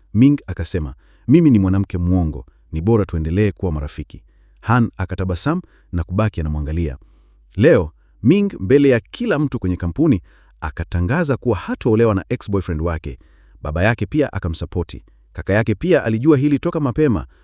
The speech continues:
kuwa dada yake anataka kumwachia kila kitu. Baadaye, wakiwa na kaka yake, alifurahi kwani hakutaka kushindana kugombania madaraka na kaka yake. Baadaye, ex-boyfriend wa Ming alipopata taarifa kuwa harusi imeahirishwa,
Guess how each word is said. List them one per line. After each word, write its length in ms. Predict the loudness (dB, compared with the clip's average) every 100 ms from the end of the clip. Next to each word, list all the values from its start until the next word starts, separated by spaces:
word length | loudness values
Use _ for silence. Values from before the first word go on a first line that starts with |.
| _
kuwa 200 | 0 2
dada 200 | 4 2
yake 320 | 0 -2 -4 -6 -4
anataka 380 | -2 -2 -4
kumwachia 400 | -2 -4 -2 -4
kila 200 | -4 -6
kitu. 280 | -6 -12 -14 -20 _ _ _ _ _ _ _ _ -4
Baadaye, 500 | 0 2 2 0 -2 _ _ -8
wakiwa 260 | -2 0
na 80 | 0
kaka 200 | 0 -2
yake, 300 | -2 -4 -8 -10 _ _ -4
alifurahi 540 | 0 0 0 0 2
kwani 240 | 0 0 0
hakutaka 460 | -2 -4 -4 -4
kushindana 580 | -6 -4 0 0 0 -2
kugombania 520 | -4 -2 0 2 2
madaraka 460 | 0 -2 -2 -4 -6
na 100 | -8
kaka 220 | -8 -4
yake. 360 | -4 -4 -8 -18 _ _ _ _ -4
Baadaye, 480 | -2 -2 -2 -4 -6 _ _ _ _ -4
ex-boyfriend 640 | -2 0 0 0 0 0
wa 140 | 2 4
Ming 300 | 4 4 0 -6 _ _ _ -12 -8
alipopata 440 | -6 -4 -4 0
taarifa 300 | 0 0 -2
kuwa 180 | -2 0
harusi 340 | 2 0 -4
imeahirishwa, 680 | -2 0 2 2 0 -2